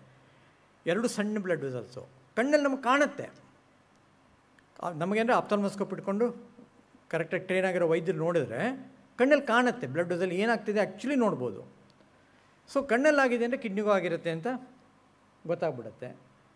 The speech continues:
ಆಮೇಲೆ heart ಪರೀಕ್ಷೆ ಮಾಡ್ತೀವಿ, ಹೊಟ್ಟೆದು ultrasound scan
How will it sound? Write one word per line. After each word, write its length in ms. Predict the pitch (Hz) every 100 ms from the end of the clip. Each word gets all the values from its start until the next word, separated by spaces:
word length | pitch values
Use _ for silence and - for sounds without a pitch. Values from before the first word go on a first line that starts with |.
| _
ಆಮೇಲೆ 240 | 175 196 202
heart 520 | 151 165 175 - -
ಪರೀಕ್ಷೆ 260 | 160 151 160
ಮಾಡ್ತೀವಿ, 600 | 139 127 143 190 254 - - - _ _ _ _ _ _ _
ಹೊಟ್ಟೆದು 300 | 175 247 240
ultrasound 460 | 180 - 202 214 -
scan 340 | - 120 104